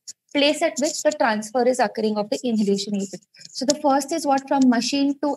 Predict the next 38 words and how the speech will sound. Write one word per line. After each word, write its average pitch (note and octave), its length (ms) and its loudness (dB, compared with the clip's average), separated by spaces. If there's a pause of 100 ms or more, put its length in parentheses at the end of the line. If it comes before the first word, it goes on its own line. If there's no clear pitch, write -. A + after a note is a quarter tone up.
alveolus, A#3+ 680 0 (400)
that A#3+ 180 0
is C#4 120 -2
step A#3 320 0
one. G3 280 -4 (540)
From C4 220 0
alveolus C4 580 2
to C#4+ 140 -4
blood A3 320 2 (400)
movement, A#3+ 520 -2
step - 500 0
two. G3 140 -4 (640)
From B3+ 300 2
blood B3 300 2
to E4 180 -6 (120)
tissue, C4 360 -4 (300)
this B3+ 160 -4
is C#4 100 -6
the D#4 100 0
third B3+ 300 -2
step. - 280 -8 (300)
Okay, C4 340 -6 (320)
so D#4 180 2 (100)
every C#4+ 320 2
step D#4 400 0
there C#4+ 140 4
is D#4 160 -2
some C#4 240 -2
factor C4+ 420 -2
which C4 160 0
is C4+ 100 -6
going B3 160 2
to C4+ 60 -4
determine A3+ 520 -2
the B3 100 0
movement A#3 480 -4
of A3+ 160 -4
this A3+ 180 -2